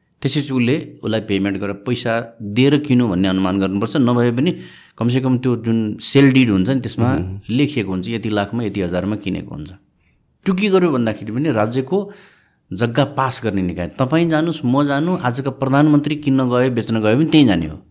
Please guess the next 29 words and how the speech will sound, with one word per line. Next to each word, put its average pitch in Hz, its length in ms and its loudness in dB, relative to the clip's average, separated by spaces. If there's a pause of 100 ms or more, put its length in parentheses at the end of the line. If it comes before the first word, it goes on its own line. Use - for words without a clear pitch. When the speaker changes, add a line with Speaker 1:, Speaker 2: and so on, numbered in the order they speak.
Speaker 2:
हो। 80 300 -6 (960)
Speaker 1:
होइन? 104 200 0 (360)
त्यो 143 80 0
सु-, 170 160 -2 (460)
त्यो 175 80 2
हामी 131 260 4
कानुन 170 420 2
के 175 100 0
छ - 100 -4
भन्दाखेरि 120 480 0
पनि 170 580 -2 (360)
अड्डा 185 200 2
अदालतमा 151 800 0 (720)
दुरुस्त 165 380 -2
राखिएको 110 560 -2
रेकर्ड 92 380 -2
चाहिँ 113 420 -6 (360)
अन्यथा 147 300 4
प्रमाणित 117 440 -2
नहुन्जेलसम्म 95 760 -4 (400)
दुरुस्त 127 320 -2
छ - 140 -4
भन्ने 98 260 0
अनुमान 95 340 0
गर्नुपर्छ। 80 400 -6
त्यो 147 200 0
व्यक्तिले 131 320 -2
अनुमान 107 400 0
गर्यो, 156 240 -2